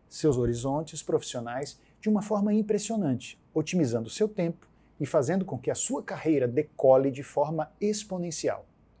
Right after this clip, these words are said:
E quais seriam os benefícios para a sua vida se você vencesse justamente esses medos que você tem? Como, por exemplo, esse medo de aparecer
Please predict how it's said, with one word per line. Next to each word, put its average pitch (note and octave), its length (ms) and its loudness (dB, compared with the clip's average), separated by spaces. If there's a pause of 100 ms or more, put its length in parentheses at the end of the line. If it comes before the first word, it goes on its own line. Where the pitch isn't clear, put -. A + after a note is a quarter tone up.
(540)
E A#3+ 60 -2
quais - 320 -2
seriam G3+ 400 4
os D3+ 140 0
benefícios F#3 800 0
para C3+ 180 0
a B2 60 0
sua G#3+ 260 -6
vida D3+ 400 0 (320)
se A3+ 120 -2
você A3 280 8
vencesse E3 800 2
justamente F3+ 720 6 (280)
esses D#3 360 0
medos C#3 540 6
que - 80 -12
você C3 240 -2
tem? G#2+ 260 -4 (320)
Como, C#3 220 2
por F3 140 2
exemplo, D3 320 0 (320)
esse C4 180 0
medo B3+ 240 6
de A3 80 4
aparecer A3+ 840 0